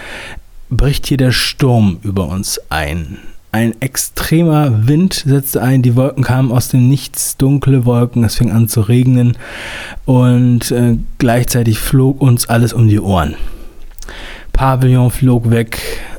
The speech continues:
ähm, Wäsche und so weiter, ne? Haben wir noch alles ganz schnell und, äh, <laughs> unter Panik wegräumen können. Es flogen Gläser vom Tisch, weil die Tischdecke wegflog. Also es war wirklich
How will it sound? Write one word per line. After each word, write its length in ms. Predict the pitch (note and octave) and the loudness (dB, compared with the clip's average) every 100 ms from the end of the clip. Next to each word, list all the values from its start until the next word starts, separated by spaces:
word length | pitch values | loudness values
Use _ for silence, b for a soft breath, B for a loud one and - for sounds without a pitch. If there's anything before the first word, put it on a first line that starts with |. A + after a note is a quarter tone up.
| - | 0
ähm, 400 | G#2+ G#2 G#2+ G#2 B - B B B B - | 2 4 2 2 B -4 B B B B -4
Wäsche 600 | A2+ A#2 - A#2+ A2+ A#2+ | 0 0 0 2 2 2
und 180 | A#2 | 2
so 140 | A#2+ G#2+ | 2 0
weiter, 320 | F2 D#2+ E2+ | 0 -2 -2
ne? 220 | G2+ C#3 | 0 2
Haben 100 | B2 | 2
wir 80 | B2 | 2
noch 140 | A#2+ | 2
alles 340 | - C3 A#2+ - | 0 0 0 0
ganz 340 | C3 C3+ C3 | 2 2 2
schnell 520 | - B2+ A#2+ B2+ B2 G#2 B B B B | 0 2 2 4 2 0 B B B B
und, 560 | A#2+ A2 A2+ A2+ A2 - | 2 4 6 4 2 2
äh, 340 | G#2+ G#2 G#2 F2 B B B B B B | 2 4 2 0 B B B B B B
<laughs> 720 | B B B B B - - | B B B B B 0 2
unter 220 | B2+ A2+ | 2 2
Panik 600 | - B2 C#3+ C#3 D3+ - - - | 2 0 2 2 2 0 0 0
wegräumen 540 | B2 - - B2+ B2+ | -2 0 2 4 2
können. 440 | - C3 B2+ B2+ - B B B B | 2 2 4 2 -2 B B B B
Es 160 | - - | -2 2
flogen 300 | C3+ B2 A2+ | 2 2 2
Gläser 360 | B2+ B2 C3+ | 2 4 2
vom 200 | A#2 B2+ | 0 0
Tisch, 320 | A2+ C3 A#2 | 2 0 2
weil 100 | B2+ | 2
die 60 | A#2+ | 2
Tischdecke 560 | A2 - C#3+ - B2+ B2 | 0 0 -2 -2 0 0
wegflog. 640 | B2 - - B2+ B2 - | 0 -2 0 2 2 0
Also 160 | C3+ C3 | -2 0
es 100 | C3 | 0
war 100 | D3+ | 0
wirklich 480 | D3+ D3+ C3+ - | 2 0 0 -6